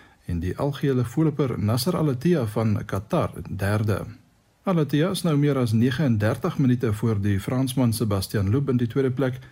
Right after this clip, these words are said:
en byna negenenvyftig minute voor die plaaslike Yazid Al-Raji in die derde plek. De Villiers skuif in die vyfde plek in met nog drie skofte wat oorbly.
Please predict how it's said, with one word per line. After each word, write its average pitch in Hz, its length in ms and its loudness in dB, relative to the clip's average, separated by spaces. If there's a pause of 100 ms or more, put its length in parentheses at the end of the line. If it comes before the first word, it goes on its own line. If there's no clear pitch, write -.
(220)
en 180 140 2
byna 143 280 4
negenenvyftig 113 960 0
minute 123 340 2
voor 98 280 -2
die 90 80 -4
plaaslike 147 600 -2
Yazid 110 500 0
Al-Raji 95 720 0
in 90 200 -4
die 85 100 -4
derde 107 340 -2
plek. 101 340 -4 (600)
De 175 100 -2
Villiers 143 420 0
skuif 101 460 -4
in 98 160 -2
die 95 140 -6
vyfde 170 320 -2
plek 143 240 -2
in 131 220 0 (300)
met 165 120 0
nog 170 200 0
drie 151 180 4
skofte - 520 -6
wat 85 160 -6
oorbly. 90 480 -2